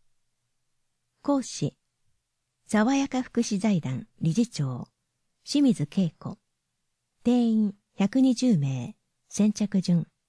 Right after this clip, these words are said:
問い合わせ、杉並区社会福祉協議会、地域福祉推進係。電話、五三四七の一零一七。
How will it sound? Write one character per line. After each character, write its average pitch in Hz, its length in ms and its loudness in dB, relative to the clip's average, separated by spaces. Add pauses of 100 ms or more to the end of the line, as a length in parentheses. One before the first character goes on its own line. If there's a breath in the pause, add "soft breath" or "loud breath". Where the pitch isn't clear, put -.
(1120)
問 254 200 2
い 247 60 2
合 247 60 0
わ 233 140 -4
せ、 - 260 -6 (520)
杉 240 300 2
並 262 260 0
区 - 280 -6
社 - 180 -2
会 269 200 0
福 - 220 -4
祉 - 140 -8
協 226 200 2
議 214 160 4
会、 139 320 -6 (500)
地 269 200 2
域 269 200 -2
福 - 220 -8
祉 - 180 -6
推 214 220 0
進 202 240 2
係。 180 420 -4 (720)
電 214 280 2
話、 202 200 -2 (380)
五 240 200 2
三 269 300 0
四 202 220 2
七 190 240 0
の 131 200 -8 (220)
一 - 280 -2
零 269 180 2
一 165 300 0
七。 165 280 0